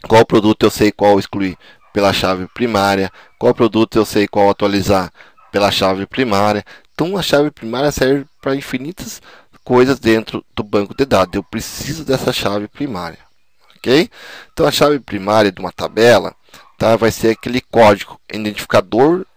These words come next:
nesse caso, do nosso produto. Então é o código que vai identificar o produto, ok? Então ele vai ser um código de identificação do meu produto, se fosse de cliente, se fosse uma tabela, por exemplo, de cadastro de cliente.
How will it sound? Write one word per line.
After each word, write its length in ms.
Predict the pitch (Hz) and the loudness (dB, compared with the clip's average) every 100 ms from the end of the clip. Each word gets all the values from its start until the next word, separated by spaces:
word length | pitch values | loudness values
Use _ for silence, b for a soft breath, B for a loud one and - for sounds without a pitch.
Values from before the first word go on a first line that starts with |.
| - - | -18 -8
nesse 240 | 104 - | -6 -4
caso, 220 | 104 110 | 0 0
do 80 | 117 | 2
nosso 200 | 113 - | -4 -2
produto. 380 | 156 156 104 - - | -6 0 -2 -2 -2
Então 160 | 101 | 0
é 20 | 107 | 0
o 60 | - | -2
código 720 | 98 92 95 101 127 - - B B | 0 4 2 0 -6 -6 -10 B B
que 100 | - | -14
vai 140 | 104 110 | -6 -4
identificar 800 | 95 104 - - 98 - 92 98 | -4 -8 -8 -8 -10 -6 -2 0
o 100 | 139 | 0
produto, 640 | - 196 190 101 - - _ _ | 2 2 4 0 -2 -20 _ _
ok? 440 | _ - 117 165 - B B B B | _ 0 2 2 -4 B B B B
Então 120 | - | -2
ele 100 | 117 | 2
vai 140 | 120 120 | 4 2
ser 360 | - 113 101 _ _ _ _ _ _ _ _ - | 4 4 4 _ _ _ _ _ _ _ _ -12
um 240 | 113 113 101 | -6 -6 -6
código 640 | - 92 92 92 123 165 _ b b b - | -4 -2 -2 -4 -6 -8 _ b b b -18
de 180 | - 104 | -4 -4
identificação 840 | 98 127 165 - - 123 - 110 | 2 0 0 -6 -2 0 0 -2
do 80 | 113 | 0
meu 120 | 120 | -2
produto, 340 | 160 131 98 | -2 0 0
se 60 | - | 2
fosse 220 | 120 - | 0 0
de 100 | - | -6
cliente, 320 | - 135 98 | -4 -2 -2
se 40 | - | -4
fosse 140 | - | -8
uma 120 | 120 | -6
tabela, 460 | 123 113 95 101 110 | 0 0 2 2 2
por 80 | 104 | -2
exemplo, 180 | 104 107 | -8 -6
de 60 | |
cadastro 400 | - 104 104 - | -2 2 2 0
de 20 | |
cliente. 300 | - 120 92 | -4 -4 -4